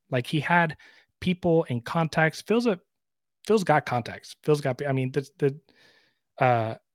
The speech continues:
and so I kinda had some faith that Phil was gonna be working in the background, trying to do the legal matters while, um, I am messaging shows and Darian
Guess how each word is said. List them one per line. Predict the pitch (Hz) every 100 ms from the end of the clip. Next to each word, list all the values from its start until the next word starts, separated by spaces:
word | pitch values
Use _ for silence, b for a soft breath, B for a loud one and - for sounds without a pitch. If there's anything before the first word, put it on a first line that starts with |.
| _ _ _ _
and | 147 143
so | - 156 147
I | 151
kinda | 175 202 185
had | 165 151
some | 135
faith | - 214 214
that | 120 _ _ _
Phil | 127 139
was | 143
gonna | 143 147
be | 143 135
working | 127 131 151
in | 147
the | 120
background, | 143 208 123 117 160 _ _ _ _ _ _ _ _
trying | - 170
to | 165
do | 151 147
the |
legal | 123 196 156
matters | 120 113 123 - _ _ _
while, | 135 131 127 117 _ _ _ _ _
um, | 127 123 113 117 _
I | 139 160
am | 147 135
messaging | 139 139 127 113
shows | - 143 120 104 - - _
and | 127 120 110 107 - _ -
Darian | 135 131 110 101